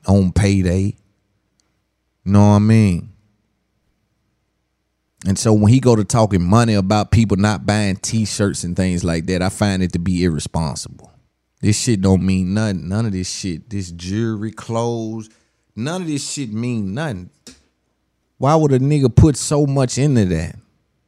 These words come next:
Man, we been putting this shit on since high school.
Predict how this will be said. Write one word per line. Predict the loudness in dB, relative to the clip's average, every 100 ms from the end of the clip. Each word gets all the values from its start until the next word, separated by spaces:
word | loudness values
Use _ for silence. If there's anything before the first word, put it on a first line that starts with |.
| _ _ _ -6
Man, | 0 2
we | 2
been | 2 2 2
putting | 2 2
this | 0 0
shit | -2
on | -2 -2
since | -2 -2 0
high | 0 0
school. | -2 -4 -4 -2 -6